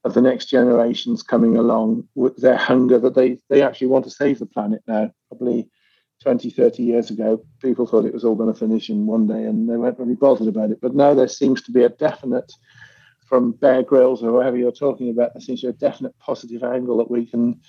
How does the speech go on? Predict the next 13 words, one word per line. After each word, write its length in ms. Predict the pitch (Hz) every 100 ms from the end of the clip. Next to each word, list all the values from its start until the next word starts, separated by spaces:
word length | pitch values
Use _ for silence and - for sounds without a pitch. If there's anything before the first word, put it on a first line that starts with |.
| _ _ _
we 100 | 127
can 140 | 117 123
reverse 440 | 117 131 131 -
things 260 | 90 95 110
and 100 | 107
we 100 | 110
can 340 | - 120 123
save 360 | - 90 90 87
it, 240 | 85 -
and, 160 | 101 95
and 100 | 117
everybody 560 | 110 117 113 110 113 117
is 320 | 110 - -